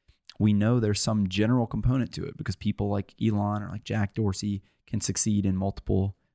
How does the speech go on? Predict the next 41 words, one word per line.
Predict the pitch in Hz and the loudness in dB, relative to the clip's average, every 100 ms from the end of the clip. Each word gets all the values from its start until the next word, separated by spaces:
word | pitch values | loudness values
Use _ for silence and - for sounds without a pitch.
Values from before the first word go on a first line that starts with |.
| _ | _
domains. | 104 98 95 95 - 120 - - _ - _ _ _ | 0 2 2 0 -6 -10 -12 -14 _ -20 _ _ _
We | 104 | 0
don't | 90 - 117 - | 2 4 2 2
know | 107 107 | 0 2
how | 107 98 | 2 0
to | |
confer | 98 92 87 - 107 110 | 0 -2 -2 2 2 4
that | 104 - | 2 0
skill | - 101 101 101 101 | -2 0 0 -2 -4
or | - | -6
cultivate | - - 107 92 95 95 | -4 -2 -2 0 0 -2
it | 95 - | -4 -4
at | 95 - | -6 -4
scale | - 98 95 95 98 - _ _ _ _ _ | -4 -2 -2 -2 -6 -8 _ _ _ _ _
yet. | 95 90 - - - _ _ _ _ _ _ _ _ | -2 0 -4 -16 -20 _ _ _ _ _ _ _ _
And | 98 | 2
if | 92 - | 2 2
we | 98 | -2
can | 95 | -2
figure | - 117 113 | 0 2 2
that | 92 78 | 2 0
out, | 104 131 - _ _ _ | 0 0 -2 _ _ _
it's, | - - - - _ _ - | -2 -2 -4 -6 _ _ -4
to | - | 2
me, | 110 117 | 4 2
it's | 104 | 0
like | - | -4
a | 95 | -8
game | 87 107 107 104 | -4 -2 -2 -2
changer | 107 104 - 101 | -4 -4 -4 -6
for | 110 | -4
human | 98 - - | -4 -6 -6
society. | - 110 110 - - | -4 -2 -2 -4 -10
It'll | - | -10
be | - 101 | -4 -2
like | 101 | -2
a | - | -6
before | - - 104 101 95 | -8 -6 -2 0 0
and | 92 | -2
after | 95 - 101 | -4 -4 -4
moment. | 98 101 98 | -2 -4 -6